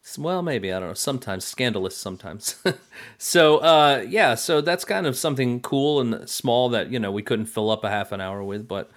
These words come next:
it's, uh, something fun, and, you know, I'll, I'll take some cool pictures. If you're not following me on Twitter, I'll, I'll, you know, you might want to. And you can get that at the end of the podcast if you're still here.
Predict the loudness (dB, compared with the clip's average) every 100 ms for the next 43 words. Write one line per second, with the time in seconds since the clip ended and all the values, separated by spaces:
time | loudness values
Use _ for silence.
0 | -20 -20 -20 -14 -8 -4 2 6 6 4
1 | 0 0 0 0 2 4 4 2 2 -2
2 | 0 4 4 2 0 -4 -6 -4 -6 -2
3 | -4 -2 -4 -2 -4 -2 2 2 2 4
4 | 6 4 4 2 0 0 0 2 0 0
5 | -2 -4 -4 -6 -6 -6 -6 -6 -6 -6
6 | -8 -10 _ _ -20 -20 -8 -4 -2 -2
7 | -2 -4 -4 -6 -8 -8 -8 -8 -8 -8
8 | -8 -10 -10 -14 -12 -12 -12 -14 -10 -4
9 | -4 -6 -6 -6 -6